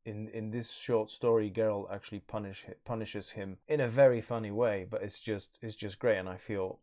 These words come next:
I, I, th-, this is one of my favorite parts in this, uh, story.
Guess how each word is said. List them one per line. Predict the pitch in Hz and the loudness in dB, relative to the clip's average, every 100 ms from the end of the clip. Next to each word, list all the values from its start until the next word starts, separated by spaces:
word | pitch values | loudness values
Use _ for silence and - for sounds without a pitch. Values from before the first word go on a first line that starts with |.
| - | -10
I, | 104 | -8
I, | 95 98 - | -6 -8 -8
th-, | 107 101 | -8 -6
this | 117 139 151 | -4 -2 -2
is | 123 | 0
one | 117 | -2
of | 110 | -2
my | 107 101 - _ - | -4 -6 -12 _ 0
favorite | 120 117 113 104 101 - - | 2 2 -2 -2 -4 -6 -8
parts | 113 101 - | -6 -6 -8
in | 104 98 | -10 -10
this, | 98 - - - | -10 -14 -16 -14
uh, | 104 98 98 | -10 -10 -10
story. | - 123 110 104 90 | -6 0 2 2 -2